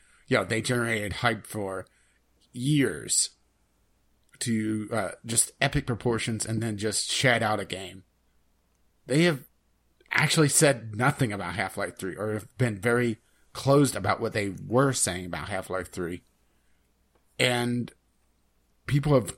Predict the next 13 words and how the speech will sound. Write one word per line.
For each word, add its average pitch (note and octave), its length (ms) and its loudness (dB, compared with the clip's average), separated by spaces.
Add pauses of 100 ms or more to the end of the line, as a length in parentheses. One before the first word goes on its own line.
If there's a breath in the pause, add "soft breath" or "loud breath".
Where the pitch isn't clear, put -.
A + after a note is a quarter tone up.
torn C#3+ 340 2
apart B2 420 0
Half-Life A#2 520 0
two A2+ 260 0
and G#2 160 -6
its F#2+ 160 -6
D A2+ 140 -2
L F#2+ 100 -2
Cs, G2 300 -4 (200)
torn C#3+ 300 0
apart A#2+ 420 -2
Portal A#2 380 -2
two, F#2 400 -4